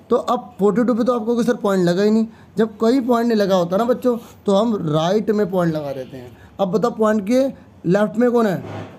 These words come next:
टू और फ़ोर, तो ये लिख दिया। अब जो खाली जगह बची, वहाँ ज़ीरो लगा दिया। अब इसको ऐड कर दो, सिक्स का सिक्स आ गया, वन का वन आ गया, नाइन का नाइन आ गया, point के नीचे point ही आ गया। पॉइंट के नीचे point उतना होना चाहिए plus और माइनस में, सिक्स का सिक्स आ गया और सात चार कितना आ गया? ग्यारह आ गया।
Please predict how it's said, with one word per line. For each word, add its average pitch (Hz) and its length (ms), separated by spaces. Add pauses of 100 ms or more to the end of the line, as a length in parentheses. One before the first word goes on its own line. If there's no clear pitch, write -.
(640)
टू 233 200
और 208 160
फ़ोर, 135 360 (100)
तो 156 60
ये 160 120
लिख 156 120
दिया। 147 320
अब 160 100
जो 185 100
खाली 190 220
जगह 196 140
बची, 196 200
वहाँ 202 120
ज़ीरो 151 160
लगा 123 200
दिया। - 320 (460)
अब 254 120
इसको 247 220
ऐड 170 320
कर 139 80
दो, - 240 (1300)
सिक्स 196 180
का 226 140
सिक्स 170 240
आ 208 100
गया, 220 100
वन 196 180
का 185 100
वन 185 180
आ 190 80
गया, 208 120
नाइन 175 240
का 175 60
नाइन 170 300
आ 196 40
गया, 214 120
point 170 280
के 170 60
नीचे 165 140
point 160 260
ही 190 60
आ 202 60
गया। 226 160 (340)
पॉइंट 190 180
के 196 40
नीचे 202 120
point 190 260
उतना 185 180
होना 180 180
चाहिए 196 180
plus 190 260
और 196 60
माइनस 143 280
में, 120 180 (480)
सिक्स 175 200
का 208 100
सिक्स 196 260
आ 196 100
गया 220 140
और 214 100
सात 170 260
चार 165 80
कितना 165 240
आ 165 40
गया? 170 100
ग्यारह 131 260
आ - 40
गया। - 180